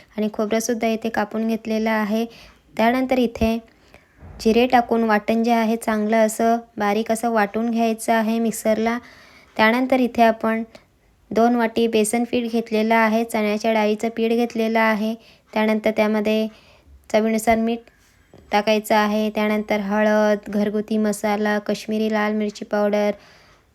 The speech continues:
आणि गरम मसाला टाकायचा आहे. त्यानंतर त्यामध्ये आपण तीळ टाकून घेणार आहोत.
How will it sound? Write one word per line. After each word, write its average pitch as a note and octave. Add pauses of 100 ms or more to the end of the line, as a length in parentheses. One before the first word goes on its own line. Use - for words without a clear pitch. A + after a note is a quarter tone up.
(1000)
आणि G#3
गरम A3
मसाला G#3+
टाकायचा G3+
आहे. G3+ (2000)
त्यानंतर A#3+
त्यामध्ये A3
आपण G#3 (840)
तीळ B3
टाकून A#3
घेणार A3
आहोत. G#3+